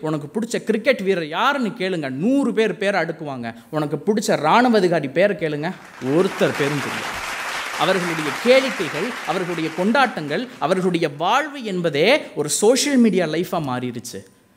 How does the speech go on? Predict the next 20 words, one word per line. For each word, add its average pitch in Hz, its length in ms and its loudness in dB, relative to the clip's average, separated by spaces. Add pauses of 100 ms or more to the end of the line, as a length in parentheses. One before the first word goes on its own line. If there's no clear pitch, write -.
(420)
இந்த 226 340 4
தலைமுறை, 233 960 0 (140)
இந்த 240 380 4
இளைஞர்கள் 226 680 2
நாட்டிற்கு 208 600 0
எதை 220 320 2
கொடுப்பார்கள்? 156 840 0 (280)
எதையுமே 208 680 0
கொடுக்க 214 300 2
மாட்டார்கள் 165 500 -6
என்கின்ற 143 560 -8 (240)
ஆதங்கத்தை 220 760 0
மட்டும்தான் 196 540 2
எங்கள் 170 220 0
அணியிலிருந்து 160 500 -2
நாங்கள் 123 260 -4
பதிவு 170 360 -2
செய்கிறோம். 107 480 -10 (360)
போதைக்கு 214 420 4
அடிமையாகி 143 520 -2